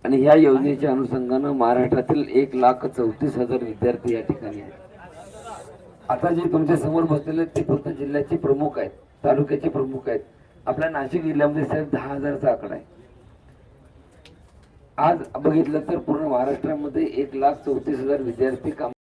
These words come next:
करतात. त्यामध्ये पहिला सुरुवातीला सहा महिन्याचा कार्यकाळ मिळाला, त्यानंतर पुन्हा पाच महिन्याचा आणि आता अकरा महिने पूर्ण झालेले, तर अकरा महिन्यानंतर या मुलांना पुन्हा घरात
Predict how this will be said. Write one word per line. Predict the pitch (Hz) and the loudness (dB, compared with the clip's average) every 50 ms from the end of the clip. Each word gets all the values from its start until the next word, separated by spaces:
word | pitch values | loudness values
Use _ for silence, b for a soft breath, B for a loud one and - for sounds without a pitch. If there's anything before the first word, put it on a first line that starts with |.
| - - | -14 -10
करतात. | - - 156 - - 160 - - - | -10 -10 -8 -6 -6 -6 -6 -6 -8
त्यामध्ये | - - 123 127 127 127 120 139 151 160 | -6 -6 -6 -4 -6 -10 -8 -6 -6 -6
पहिला | 147 - - - - 127 127 127 139 143 | -6 -8 -10 -6 -4 -2 0 0 0 0
सुरुवातीला | - 127 127 123 120 - 135 135 131 | 0 0 -2 -2 -2 -4 -6 -6 -6
सहा | - - 127 127 | -4 -4 -2 -2
महिन्याचा | 135 143 151 147 147 139 - 139 | -2 -4 -6 -8 -8 -8 -8 -8
कार्यकाळ | - 147 127 123 123 120 131 123 123 | -6 -4 -4 -4 -6 -6 -8 -8 -8
मिळाला, | 123 120 117 120 127 131 | -8 -10 -10 -8 -8 -8
त्यानंतर | 131 - 123 120 123 123 120 - - | -8 -8 -8 -10 -10 -10 -12 -12 -12
पुन्हा | - - - 117 120 120 117 | -12 -10 -12 -10 -8 -8 -8
पाच | - - - 160 - 139 | -4 -2 -2 -2 0 0
महिन्याचा | 139 131 127 120 113 - 104 - - - - - b b b b b - - | -2 -2 -2 -6 -8 -8 -10 -12 -12 -14 -20 -20 b b b b b -10 -4
आणि | 107 131 143 | 0 2 4
आता | 135 131 - - - 165 151 151 - - - - - - - - - - - - - | 4 2 2 4 6 6 6 6 2 -4 -12 -20 -20 -20 -20 -20 -20 -20 -8 -2 0
अकरा | - 156 - 175 185 185 | 0 0 2 4 4 6
महिने | 185 185 180 180 | 6 6 6 6
पूर्ण | 180 - - 156 156 160 | 6 6 6 6 6 6
झालेले, | 156 139 135 135 143 151 | 4 4 4 2 2 2
तर | 156 151 165 | 0 0 0
अकरा | 151 131 123 - 151 147 | 0 -2 -2 -2 -2 -2
महिन्यानंतर | 147 143 135 139 139 139 127 156 | -2 -2 -2 -4 -4 -4 -4 -4
या | 135 139 | -4 -4
मुलांना | 135 127 123 127 131 139 139 | -4 -2 -2 -2 -2 -2 -4
पुन्हा | 135 - 123 127 131 131 | -6 -6 -6 -4 -2 -2
घरात | 127 117 120 123 | 0 0 0 0